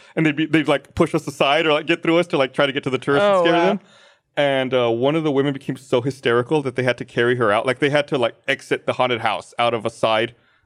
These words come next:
Speaker 1: like, private
Speaker 2: She just
Speaker 1: exit.
Speaker 2: screaming a
Speaker 1: Yeah,
Speaker 2: lot?
Speaker 1: she just collapsed, and she just, like,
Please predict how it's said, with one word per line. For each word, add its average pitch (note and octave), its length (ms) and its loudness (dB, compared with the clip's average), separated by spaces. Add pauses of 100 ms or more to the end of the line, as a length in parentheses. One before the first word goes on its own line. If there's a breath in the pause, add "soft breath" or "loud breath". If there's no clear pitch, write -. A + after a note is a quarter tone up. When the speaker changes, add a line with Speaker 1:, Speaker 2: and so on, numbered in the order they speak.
(100)
Speaker 1:
like, - 340 -4
private C3 320 0
Speaker 2:
She B2+ 140 -2
just A#3+ 180 -4
Speaker 1:
exit. E3 120 0
Speaker 2:
screaming A3 360 -2
a C#4+ 100 -2
Speaker 1:
Yeah, D3 60 2
Speaker 2:
lot? C3+ 100 -2
Speaker 1:
she F3 60 -2
just D#3+ 160 0
collapsed, - 540 -4
and A#2 320 -2
she - 120 -4
just, B2+ 200 0
like, A#2 120 -2